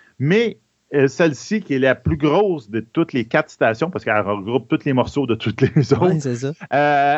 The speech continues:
Speaker 1: elle disparaît vingt-quatre heures après sa mise en service.
Speaker 2: Tu sais, il y a quelqu'un qui a
Speaker 1: C'est
Speaker 2: compris.
Speaker 1: un des mystères. Il y a
Speaker 2: C'est ça,
Speaker 1: un
Speaker 2: il y a
Speaker 1: des
Speaker 2: quelqu'un qui a
Speaker 1: mystères de
Speaker 2: compris, s'est dit, « Regarde, on va arrêter de la faire sauter, Batèche, il arrête pas de reprendre les morceaux puis de la rafistoler, <laughs> fait qu'on va l'envoyer dans une autre galaxie. »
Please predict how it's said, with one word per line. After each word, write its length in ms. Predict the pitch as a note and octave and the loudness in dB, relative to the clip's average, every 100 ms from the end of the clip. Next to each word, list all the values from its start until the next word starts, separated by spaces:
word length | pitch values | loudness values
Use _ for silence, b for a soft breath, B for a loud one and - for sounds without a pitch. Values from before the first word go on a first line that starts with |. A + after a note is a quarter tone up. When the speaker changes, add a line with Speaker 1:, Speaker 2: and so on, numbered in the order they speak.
| - | -2
Speaker 1:
elle 140 | C#3+ | -4
disparaît 640 | C3+ _ E3+ D#3 F#3+ G3+ - | -6 _ -4 -2 -2 -4 -8
vingt-quatre 560 | G2+ F#2+ F#3 F3+ C#3+ C#3 | -6 -4 -2 -2 -4 0
heures 260 | D3+ D#3 A#2 | 0 0 -2
après 320 | A2+ C3+ C3+ | -6 -2 -2
sa 180 | - A2+ | -2 -2
mise 160 | B2 | -2
en 100 | A2+ | -4
service. 500 | G#2 F#2+ F2 - - - - | -4 -6 -8 -10 -16 -20 0
Speaker 2:
Tu 80 | A#3+ | 2
sais, 60 | |
il 60 | F3+ | 2
y 40 | |
a 40 | F3 | 0
quelqu'un 280 | G3+ A3 | 0 0
qui 60 | G#3+ | 0
a 60 | F3+ | 0
Speaker 1:
C'est 80 | |
Speaker 2:
compris. 200 | E3 E3+ | 0 2
Speaker 1:
un 160 | F3 F#3+ | 2 0
des 120 | C#3+ | -4
mystères. 300 | C3 - G2+ - - | -12 -12 -12 -12 -6
Il 60 | |
y 40 | A#2+ | 0
a 20 | |
Speaker 2:
C'est 40 | C3+ | 0
ça, 60 | |
Speaker 1:
un 60 | D3 | 0
Speaker 2:
il 40 | |
y 40 | D3 | 0
a 20 | |
Speaker 1:
des 60 | |
Speaker 2:
quelqu'un 180 | F3+ G#3 | 0 0
qui 60 | A3 | 0
a 20 | |
Speaker 1:
mystères 80 | G3 | 0
de 60 | - | 0
Speaker 2:
compris, 360 | D#3 D#3 G#3+ | 0 0 -2
s'est 160 | - E3 | 0 -4
dit, « 120 | C#3 | -2
Regarde, 180 | D3+ F#3+ | -2 0
on 80 | D#3+ | 2
va 80 | D#3+ | 2
arrêter 240 | E3 E3 | 0 0
de 60 | F#3 | 0
la 100 | F3 | 0
faire 200 | - F3 | 0 -2
sauter, 420 | - D#3+ F3 G#3 | 0 -2 0 -2
Batèche, 480 | F3 E3 G3 G3+ - | 0 -2 0 -2 0
il 60 | D3+ | -2
arrête 220 | D3+ D#3+ | 0 -2
pas 100 | G3 | -2
de 60 | F3+ | -2
reprendre 320 | D3 F3+ F#3 | -2 -2 0
les 100 | F3 | 0
morceaux 280 | D#3 D3+ G3+ | 0 -2 -2
puis 120 | G3 | -2
de 60 | D3 | -2
la 100 | D3 | -2
rafistoler, 560 | C#3 - - D#3 F#3+ A3 | -2 -2 -2 0 0 -2
<laughs> 20 | |
fait 120 | F3 | -4
qu'on 460 | - F3 F3 E3 E3 | -2 -2 -2 -2 0
va 140 | G3 | 2
l'envoyer 360 | G3+ F#3+ G3 A3+ | 2 0 0 0
dans 200 | F#3 E3 | 0 0
une 80 | E3 | -2
autre 140 | D#3+ | 0
galaxie. » 420 | C#3+ A#2 - - | -2 -2 -6 -16